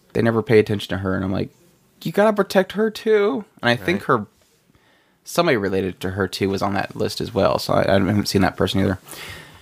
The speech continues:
Speaker 1: Uh, but it's definitely one that I wanna eventually do a, a, a spoiler discussion on with, like, Rengar and stuff, so look forward to that.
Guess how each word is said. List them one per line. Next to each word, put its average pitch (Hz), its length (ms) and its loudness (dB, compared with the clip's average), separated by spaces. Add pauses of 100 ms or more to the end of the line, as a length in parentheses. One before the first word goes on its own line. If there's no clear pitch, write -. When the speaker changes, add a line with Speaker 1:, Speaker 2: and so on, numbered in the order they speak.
(460)
Speaker 1:
Uh, 117 180 2
but 165 100 2
it's 175 100 0
definitely 147 260 4
one 127 100 4
that 123 80 4
I 120 40 4
wanna 117 320 4
eventually 113 380 2
do 107 200 2
a, 101 300 2 (320)
a, 101 220 -2
a 98 80 -2
spoiler 104 300 2
discussion 101 400 0
on 98 160 4
with, 101 100 -2
like, 95 200 -2
Rengar 98 440 2
and 95 100 -2
stuff, 95 300 -2
so 92 420 -2
look 110 200 0
forward 101 240 4
to 98 80 0
that. 95 320 0